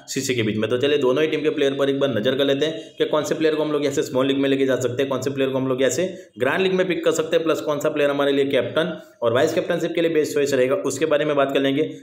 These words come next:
Pitch report देख लेते हैं एक बार और last में हमारी Fantasy team देख लेते हैं एक बार का कौन से player को हमें लेके जाना है, कौन से player को हम लोग यहाँ से avoid करके जा सकते हैं। सारी details इसी video में cover कर लेंगे। तो चलिए फिर बिना किसी देरी के वीडियो को स्टार्ट कर लेते हैं।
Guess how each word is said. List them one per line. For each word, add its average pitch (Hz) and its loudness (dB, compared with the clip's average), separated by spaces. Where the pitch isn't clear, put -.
Pitch 175 0
report 170 2
देख 160 2
लेते 156 2
हैं 147 2
एक 139 -8
बार 139 2
और 127 2
last 127 0
में 135 0
हमारी 131 2
Fantasy 147 -2
team 165 -2
देख 165 2
लेते 151 2
हैं 147 0
एक 139 -4
बार 139 2
का 139 0
कौन 135 0
से 139 -2
player 135 0
को 139 2
हमें 139 0
लेके 127 2
जाना 135 2
है, - -8
कौन 160 0
से 170 0
player 165 2
को 156 2
हम 156 0
लोग 147 0
यहाँ 143 4
से 156 2
avoid 123 4
करके 107 2
जा 98 2
सकते - -2
हैं। 139 2
सारी 143 2
details 151 -2
इसी 127 0
video 170 0
में 165 0
cover 156 2
कर 156 2
लेंगे। 156 2
तो 156 2
चलिए 156 0
फिर 147 0
बिना 139 0
किसी 135 -2
देरी 120 0
के 127 2
वीडियो 123 2
को 170 -2
स्टार्ट 160 0
कर 117 2
लेते 101 2
हैं। 87 -2